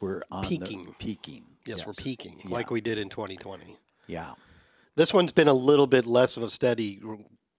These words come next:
Speaker 2: it rise, though, because that team won their last eight and
Speaker 1: Mm-hmm.
Speaker 2: really just was like, each game they were better and better and better, especially in the playoffs, right?
Speaker 1: Yeah.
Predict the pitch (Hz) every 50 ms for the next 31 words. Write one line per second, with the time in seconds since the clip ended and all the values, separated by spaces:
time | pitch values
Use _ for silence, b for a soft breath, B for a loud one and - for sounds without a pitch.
0 | _ _ _ - 131 127 107 - - 110 107 117 117 110 104 101 92 95 104 101
1 | 98 95 95 - 123 104 95 92 110 117 120 113 - _ - - 120 110 107 104
2 | 101 101 95 95 95 101 95 92 - - - - 113 107 101 95 - _ - 107
3 | 98 95 90 87 110 110 101 101 101 98 92 101 101 - 107 92 95 98 95 92
4 | - - - 120 120 110 - - - 110 101 98 95 92 92 92 90 92 98 92
5 | 92 92 90 92 90 90 92 87 87 90 92 92 90 85 87 - - _ _ _
6 | - - - 107 95 - 101 92 87 - 98 92 90 85 - - - - b b
7 | b b b b b b b b b - 101 101 113 - _ _ _ - 120 117
8 | 117 98 85 92 131